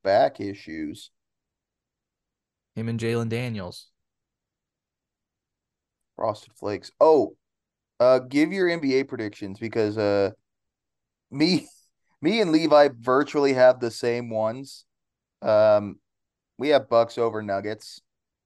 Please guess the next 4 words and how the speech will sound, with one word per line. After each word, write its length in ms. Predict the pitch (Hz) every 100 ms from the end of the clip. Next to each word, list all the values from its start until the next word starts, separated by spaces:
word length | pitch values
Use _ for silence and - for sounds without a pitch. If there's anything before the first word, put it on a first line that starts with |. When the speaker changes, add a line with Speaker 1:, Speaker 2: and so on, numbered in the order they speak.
| _ _ _ _ _ _ _ -
Speaker 1:
in 100 | 107
the 60 |
finals, 720 | 101 107 110 113 113 117 - _ _ _ _ _ _ _ 98
uh, 400 | 98 98 92